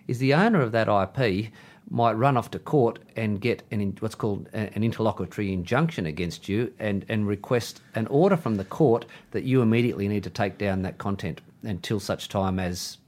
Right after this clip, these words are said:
the dispute is resolved. Um, so you may find a few things. So y-,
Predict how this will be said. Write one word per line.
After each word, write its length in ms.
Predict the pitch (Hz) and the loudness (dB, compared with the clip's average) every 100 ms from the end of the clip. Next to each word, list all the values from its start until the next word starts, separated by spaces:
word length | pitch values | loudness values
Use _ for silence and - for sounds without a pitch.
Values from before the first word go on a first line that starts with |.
| - | -12
the 60 | 101 | -8
dispute 460 | 90 - 95 95 - | -8 -8 -4 -4 -4
is 240 | 98 82 87 | -8 -8 -6
resolved. 460 | 87 101 80 - - - - - | -2 0 -2 -6 -20 -20 -18 -4
Um, 380 | 98 101 104 - | -2 0 -2 -6
so 400 | - 110 107 104 - | -4 0 0 -2 -4
you 160 | 113 | -2
may 260 | 117 151 185 | 2 4 2
find 460 | 165 107 110 101 - | 2 2 2 0 -4
a 60 | - | -6
few 200 | 135 143 | 0 2
things. 280 | 120 107 107 | 2 -2 0
So 200 | 113 104 - | -2 -2 -6
y-, 160 | 101 | -10